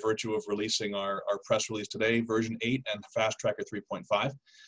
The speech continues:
uh, has been released. And those are our sort of flagship,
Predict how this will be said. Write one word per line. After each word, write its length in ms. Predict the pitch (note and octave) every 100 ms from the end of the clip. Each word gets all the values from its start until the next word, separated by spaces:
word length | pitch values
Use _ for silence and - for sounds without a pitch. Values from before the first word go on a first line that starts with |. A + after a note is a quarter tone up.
| _ G#2+
uh, 180 | G#2
has 140 | G#2 G2+
been 180 | G#2+ G#2
released. 520 | G2+ G#2 A2+ - -
And 380 | G2+ G2 F#2+ F#2+ -
those 300 | A2 A#2 A2+
are 320 | G#2 G2+ -
our 300 | G2 F#2+ F#2+
sort 180 | - F#2+
of 60 | -
flagship, 540 | A2 A2+ A#2 - G#2+